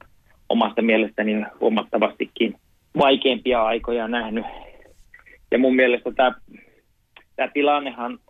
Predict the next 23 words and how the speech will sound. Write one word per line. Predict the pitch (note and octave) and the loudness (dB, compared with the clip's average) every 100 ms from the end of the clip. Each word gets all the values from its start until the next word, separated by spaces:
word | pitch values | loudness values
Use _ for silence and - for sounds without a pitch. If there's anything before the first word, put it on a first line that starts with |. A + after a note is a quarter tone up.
| - | -6
on | C3+ C3+ B2+ A#2+ _ _ _ | -2 -2 -2 -12 _ _ _
parantunut | C#3 D3 D#3 C3 A#2 A#2 G#2+ _ | 0 0 0 -4 -12 -14 -18 _
sinänsä | - C#3 C3 A#2 - - _ _ _ - | -10 -6 -6 -6 -6 -8 _ _ _ -4
samanaikaisesti, | C3+ C3 A#2 A2+ - A#2+ A2+ A2+ G2+ - | -2 0 -2 -4 -2 -2 -2 -10 -12 -12
kun | - A#2+ | -4 -4
koulutusalalla | G#2+ B2 A#2+ A2 G#2 - - G2+ G2 F#2+ G2+ | 2 4 4 2 -2 -10 -6 -2 0 0 -2
on | - | -2
parantunut | - G#2 G2 G2+ G2 G2 G#2 | -6 -4 -6 -6 -6 -4 -4
ja | - | 0
tietoisuus | B2 A#2 B2 - A#2 A2 - _ _ _ _ - | 2 2 2 0 -6 -8 -14 _ _ _ _ -2
käytännöistä | B2 A#2+ A#2+ A#2 A2+ A#2 - A#2+ | 2 4 2 -2 -4 -8 -4 -2
ja | A#2 A2+ A2+ | 0 -2 -2
myös | B2 A#2 - | -2 -2 -2
nämä | A#2+ | -2
kansainväliset | B2+ B2+ A2+ A2 G#2 G#2+ - - - - - - - _ _ _ - | 2 0 0 -4 -2 -6 -6 -10 -12 -20 -20 -20 -20 _ _ _ -2
kokemukset, | C#3+ C3+ C3+ B2 A#2+ A#2 | 0 2 2 0 -4 -6
kun | - A#2 | -4 -2
on | A2 | -2
tullut | A2 G#2+ G#2+ - - - | 0 0 0 -4 -16 -12
mukaan, | A2+ A2 A2+ A2 | -6 -2 0 0
kansainväliset | A#2 A#2 A2 A#2 A2 - | 0 2 2 2 -2 -2
yhteistuotannot | A#2+ - A2+ - B2 A2+ - A2 G#2 - | -4 0 -2 0 0 0 -2 -4 -4 0
ja | A2+ G#2 | 0 0